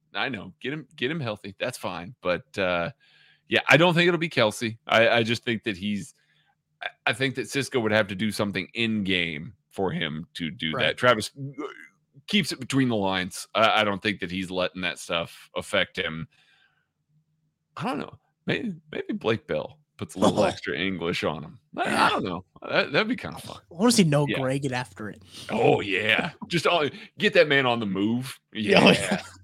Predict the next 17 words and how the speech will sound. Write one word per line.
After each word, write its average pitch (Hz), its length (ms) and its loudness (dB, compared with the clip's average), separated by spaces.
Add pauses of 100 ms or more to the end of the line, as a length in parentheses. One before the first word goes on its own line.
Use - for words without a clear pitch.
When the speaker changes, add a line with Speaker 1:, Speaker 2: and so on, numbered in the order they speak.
(200)
Speaker 1:
That 110 160 2
would 117 100 -4
be, 110 200 -4 (800)
I - 60 -6
mean, 170 160 2
the 143 80 -2
real 147 260 2
answer 120 340 0
here 98 340 0
is 92 380 -4
it's 120 120 -4
gonna 175 180 -2
be 107 80 0
Creed 104 380 -4
on 78 160 -4
a 71 60 -12
screen 76 480 -10